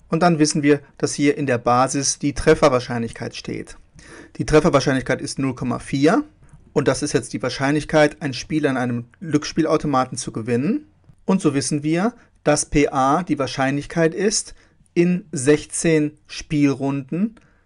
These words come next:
genau siebenmal zu gewinnen. Dann kommen wir zur Aufgabe B.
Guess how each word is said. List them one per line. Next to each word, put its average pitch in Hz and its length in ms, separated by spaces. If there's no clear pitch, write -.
genau 143 540
siebenmal 127 840
zu - 180
gewinnen. 139 500
Dann 190 80
kommen 160 140
wir 135 40
zur 135 140
Aufgabe 123 340
B. 131 480